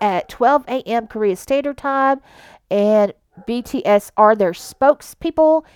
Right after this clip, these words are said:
and so they are o-, obviously involved. So, b-, be interesting to see,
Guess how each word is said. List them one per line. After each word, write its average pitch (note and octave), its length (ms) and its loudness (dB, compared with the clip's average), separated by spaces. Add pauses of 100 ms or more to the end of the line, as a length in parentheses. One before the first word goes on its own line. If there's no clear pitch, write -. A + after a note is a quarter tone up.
(220)
and B3+ 140 -2
so A#3 220 2
they G#3+ 260 0
are G#3+ 320 -4
o-, - 120 -18 (120)
obviously F#3 540 -6
involved. F3 800 -4
So, D3+ 360 -14 (1000)
b-, - 60 -20 (680)
be F#3+ 180 -6
interesting C#4+ 440 -4
to - 120 -10
see, C#4+ 400 -6